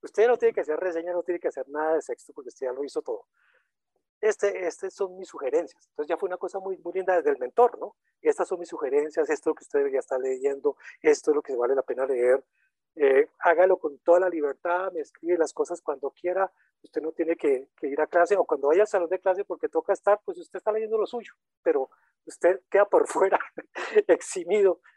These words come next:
eh, eh, de, del tema". Entonces, claro, pues eso, eh, eso fue una motivación, un reconocimiento y, claro, muchas más ganas de escribir. Y ahí sí yo me comí todo lo que, lo que me ofreció Paulino y, y, y de en adelante fuimos muy buenos amigos los dos. Los dos hasta,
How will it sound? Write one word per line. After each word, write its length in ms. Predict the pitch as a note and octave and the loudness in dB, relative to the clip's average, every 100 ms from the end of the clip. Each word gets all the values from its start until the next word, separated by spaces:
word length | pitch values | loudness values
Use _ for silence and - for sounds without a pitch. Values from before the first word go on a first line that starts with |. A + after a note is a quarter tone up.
| _ - | _ 0
eh, 260 | D#3 D3 E3 | 4 4 4
eh, 200 | D3 C3+ | 4 6
de, 260 | D3 C3+ - | 6 4 0
del 180 | D#3 B2 | -2 4
tema". 260 | D#3 D3 | 4 4
Entonces, 240 | B2 C3+ - | 2 0 0
claro, 260 | C#3+ E3 | 0 0
pues 180 | - A2+ | -4 -12
eso, 200 | A#2 E3 | -4 -2
eh, 180 | F3 D#3 - | -2 -6 -8
eso 240 | C#3+ D3+ | -12 -10
fue 140 | - | -8
una 120 | F3 F3+ | -4 -2
motivación, 840 | E3+ - B2+ A#2 - C#3+ D#3+ D#3 - _ _ _ | -4 -4 -4 -4 0 4 4 2 -4 _ _ _
un 100 | D#3 | -6
reconocimiento 960 | C#3+ D3+ D#3 C3 C3+ A#2 C3 E3+ - | -2 -2 -2 -4 -8 -10 -10 -6 -2
y, 120 | D#3 C#3 | -2 -4
claro, 360 | - C3+ B2+ _ _ - | -2 -2 -2 _ _ -6
muchas 380 | C#3 D#3+ D#3+ - | -4 -2 -2 0
más 180 | D3+ | -2
ganas 240 | C#3 D3 D3 | 0 -2 -2
de 60 | |
escribir. 400 | C3 - A2+ A2 C#3 | -4 -8 -18 -18 -6
Y 140 | C#3 | 2
ahí 120 | D3+ | 2
sí 160 | - G#3 | 2 2
yo 380 | G3 F#3+ G3 - _ _ - - | 6 8 6 2 _ _ -14 -4
me 120 | D#3 | -2
comí 260 | D#3+ D3 D#3 | 0 0 4
todo 240 | F3+ F3+ | 6 8
lo 120 | F3 | 6
que, 240 | D#3 B2+ _ _ | 0 -6 _ _
lo 80 | D#3 | -10
que 340 | - C#3 C3+ C3 | -8 -4 -4 -4
me 100 | C#3+ | -8
ofreció 360 | C3 C3 - C#3+ | -8 -6 -2 -2
Paulino 520 | D#3+ D#3+ D#3+ D#3+ D#3 _ _ _ _ - | 0 -2 -2 0 -2 _ _ _ _ -10
y, 80 | C#3 C3+ - | -8 -10 -14
y, 440 | C#3+ C3+ C3 B2+ - | -16 -16 -14 -16 -14
y 100 | C#3+ | -2
de 80 | C#3+ | 2
en 40 | |
adelante 320 | E3+ D#3+ - | 6 4 4
fuimos 260 | D3+ D#3+ E3 | -4 -6 -6
muy 120 | D#3+ | -6
buenos 200 | D3+ D#3+ | -4 -2
amigos 260 | D3 C3 C#3+ | -4 -4 -6
los 120 | B2+ | 0
dos. 340 | C3+ G#2+ _ - | 0 -2 _ -14
Los 140 | A#2+ | -10
dos 200 | - C3+ | -8 -6
hasta, 340 | D#3+ - B2+ | -6 -6 -10